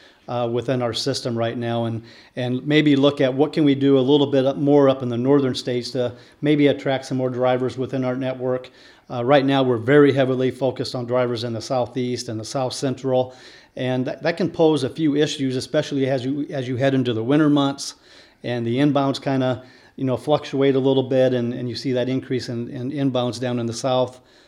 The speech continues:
And, uh, that's where it creates a little bit of issues when we get into the wintertime, um, and stuff along that line too. So really trying to be a little bit more strategic in our thinking and, uh, what we can continue to improve upon, um, as we head into twenty twenty-four.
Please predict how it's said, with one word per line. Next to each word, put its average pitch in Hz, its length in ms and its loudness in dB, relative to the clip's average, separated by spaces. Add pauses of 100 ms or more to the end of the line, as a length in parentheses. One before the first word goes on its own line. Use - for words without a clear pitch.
(220)
And, 120 360 -6
uh, 117 140 0
that's 135 300 0
where 143 160 4
it 131 100 -6
creates 131 260 -2
a 127 60 -6
little 147 240 2
bit 143 140 4
of 131 100 0
issues 131 320 -2
when 131 140 -2
we 123 80 -2
get 123 180 -2
into 117 160 -2
the 110 140 -6
wintertime, 120 720 -4 (360)
um, 113 260 -6
and 113 80 -6
stuff 120 240 -10
along 113 240 -6
that 113 180 -8
line 113 200 -10
too. 113 300 -8
So 117 400 -4 (340)
really 160 300 8
trying 147 220 2
to 135 80 2
be 139 140 4
a 127 60 4
little 151 220 4
bit 139 160 2
more 135 200 2
strategic 127 540 -4
in 120 120 -2
our 113 80 -4
thinking 143 600 0 (380)
and, 120 380 -8
uh, 117 240 0
what 127 220 -2
we 127 100 -4
can 113 180 -10
continue 131 400 -4
to 120 180 -8
improve 120 320 -4
upon, 117 540 -6 (260)
um, 120 220 -10
as 120 160 -6
we 120 140 -8
head 123 120 -4
into 113 200 -8
twenty 113 260 -10
twenty-four. 117 500 -12